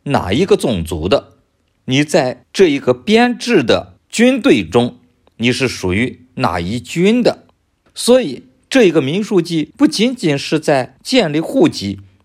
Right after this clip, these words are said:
也是为了更好的编队。这编队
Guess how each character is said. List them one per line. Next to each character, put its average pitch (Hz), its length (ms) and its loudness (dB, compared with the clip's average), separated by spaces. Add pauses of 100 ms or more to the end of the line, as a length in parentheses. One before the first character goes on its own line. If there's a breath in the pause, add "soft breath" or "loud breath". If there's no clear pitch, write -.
(200)
也 120 240 2
是 147 300 -4
为 180 280 2
了 123 140 2
更 208 280 -4
好 90 380 -2
的 135 300 -2
编 220 340 2
队。 208 360 0 (380)
这 120 120 2
编 202 360 2
队 233 280 0